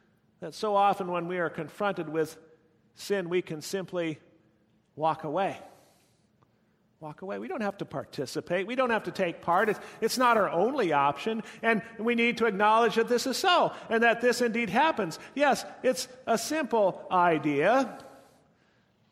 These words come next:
but it's one we face every single day. When we're in a store, should we steal or not? When we're talking to someone, should we lie or not?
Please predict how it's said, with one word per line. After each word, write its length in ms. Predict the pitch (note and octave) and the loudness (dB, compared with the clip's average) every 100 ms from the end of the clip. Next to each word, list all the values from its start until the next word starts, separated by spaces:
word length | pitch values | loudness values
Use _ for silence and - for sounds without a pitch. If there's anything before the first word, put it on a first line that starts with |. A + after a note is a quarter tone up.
| _ _ _ _ _ _ _ - | _ _ _ _ _ _ _ -8
but 140 | A3+ | -4
it's 140 | G#3+ G#3 | -4 0
one 240 | A#3 A3 | 0 0
we 100 | G#3 | -2
face 300 | G#3 G#3 G3 | 0 -2 2
every 260 | G3 G#3 G3+ | 0 0 -4
single 320 | G#3 F#3 D#3+ | -4 -4 -2
day. 360 | C#3 C#3 F#3+ F#3 - _ _ _ _ _ _ _ _ _ _ _ _ _ _ _ _ _ _ _ - | -2 -2 -4 -10 -20 _ _ _ _ _ _ _ _ _ _ _ _ _ _ _ _ _ _ _ -16
When 120 | E3+ | -6
we're 120 | F#3 | -4
in 80 | F#3+ | -2
a 60 | E3+ | -4
store, 460 | - G3 G3 A3+ | -2 0 2 0
should 240 | - G#3+ F3+ | -2 -2 0
we 100 | F3+ | -2
steal 480 | - F3 E3 A#3 F4 - _ _ _ _ _ _ _ _ _ _ - | -2 -4 -4 -4 -10 -16 _ _ _ _ _ _ _ _ _ _ -16
or 100 | G3+ | -12
not? 320 | A3 - - _ _ _ _ _ _ _ _ _ _ _ _ _ _ - | -10 -12 -18 _ _ _ _ _ _ _ _ _ _ _ _ _ _ -6
When 140 | A3+ | 0
we're 80 | A#3 | 2
talking 400 | C4 D4+ D4+ B3+ | 4 4 4 2
to 80 | G#3+ | 0
someone, 340 | A3+ G#3 G3+ | 2 2 0
should 180 | - A#3+ | -2 -6
we 120 | C4+ | -4
lie 440 | C#4+ E4+ F4 - - - - _ _ _ _ _ _ _ _ _ _ - | 0 2 2 0 -4 -14 -20 _ _ _ _ _ _ _ _ _ _ -16
or 100 | G#3 | -10
not? 400 | G3+ - - | -10 -10 -20